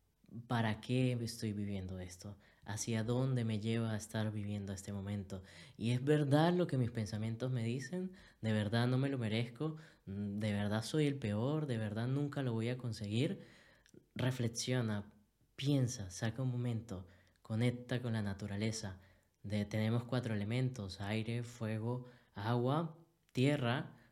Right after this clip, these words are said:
Come-, conecta con algunos si tienes la oportunidad de ir a algún lugar donde hayan árboles y hay tierra, des-, ponte descalzo, quítate las medias y siente la energía que te provee la tierra.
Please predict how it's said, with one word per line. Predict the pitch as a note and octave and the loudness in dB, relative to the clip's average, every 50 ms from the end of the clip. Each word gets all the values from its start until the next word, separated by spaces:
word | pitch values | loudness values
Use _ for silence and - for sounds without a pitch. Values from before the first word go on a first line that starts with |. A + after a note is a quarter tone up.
| _ | _
Come-, | - - A2 A#2 B2+ B2 - | -8 -4 0 0 0 0 0
conecta | - - B2 A#2+ A#2 C3 D3 D#3 D3+ - - - D#3 D3+ | 0 0 2 2 4 4 4 2 2 -2 -4 -4 -2 -2
con | - C3+ A#2+ | 0 0 0
algunos | A2+ A2 G#2+ A#2+ C#3+ E3 D#3+ C#3 A2 - | 0 0 2 2 0 0 0 0 -2 -4
si | A2+ G#2+ | -4 -6
tienes | - G#2+ G#2+ G#2+ | -4 -2 -2 -2
la | A#2 B2 | -2 -2
oportunidad | A#2+ B2 B2 A#2+ A#2+ B2+ A#2+ A#2+ A#2+ B2+ C3+ C3+ B2 | -2 -2 -4 -4 -2 -2 -2 -2 0 0 0 0 -2
de | A2 G2+ | -2 -2
ir | G2+ G#2 A2+ A#2 A#2 A#2 A#2 - - - - - _ | -2 -2 0 0 0 -2 -4 -10 -14 -20 -20 -14 _
a | - G#2 | -6 -4
algún | G#2 G#2 A2+ A2+ A2 | -2 0 0 0 2
lugar | A2+ A2+ B2 B2+ B2+ B2 | 2 0 2 2 2 0
donde | A2+ G#2+ G2+ G2+ G2 | 0 0 0 0 0
hayan | G2 G2+ G2 G#2 G#2 G#2 | 0 0 0 0 2 4
árboles | A2+ B2 C3+ C#3 C3 A#2+ B2 A#2+ A#2+ B2+ C#3 C#3 - - - - - - - | 4 4 4 4 2 2 2 2 2 2 0 0 -4 -8 -18 -20 -20 -18 -10
y | - G2+ G#2 | -6 -2 0
hay | G#2 G#2 G2+ | 0 0 0
tierra, | G2+ - B2 C3 C#3 C#3+ C#3+ C#3+ D3 C#3+ C3+ - - - | 0 0 2 2 2 2 2 0 0 0 -2 -4 -8 -8
des-, | A2 A2+ G#2+ - - - - - | -6 -4 -4 -6 -8 -14 -10 -4
ponte | - B2 A#2 A#2 C#3+ | 0 0 0 0 0
descalzo, | C3 A#2+ A2 - - - B2+ C3+ C3 C3 - A2+ G#2 - | 0 0 -2 -2 -2 -2 0 0 0 -2 -4 -6 -8 -8
quítate | - - A2+ A#2+ B2+ B2+ B2+ A2+ | -6 -6 -4 -2 -4 -2 -2 -2
las | G#2+ G#2+ F#2+ - | -4 -4 -4 -4
medias | B2 A#2+ B2 B2 B2 A#2+ A#2 A2+ A#2 - - - - - - - - _ _ - | -4 -4 -2 -2 -2 0 0 0 -2 -4 -6 -12 -18 -20 -20 -20 -20 _ _ -8
y | G#2+ F#2+ | -8 -6
siente | - - B2+ B2+ B2+ B2+ B2+ A#2+ - C3 | -4 0 2 4 4 4 2 2 0 0
la | B2 A#2+ | 0 0
energía | A#2 A2 G#2+ G2 G2 G#2 A2 A2+ A2+ A#2 A#2 | 0 0 0 0 -2 -2 0 0 0 0 -2
que | A#2 A2+ G#2+ | -2 -4 -6
te | - G#2 | -6 -6
provee | F2+ - G#2 G2 G2 G2+ G2+ G2+ G2+ G2+ | -8 -6 -6 -6 -4 -4 -4 -4 -4 -4
la | G2 F#2+ F2+ | -4 -6 -6
tierra. | - - A#2 B2 B2 B2 A#2 G#2 G#2 G2+ G2 - | -4 0 2 4 4 4 2 0 -2 -2 -4 -6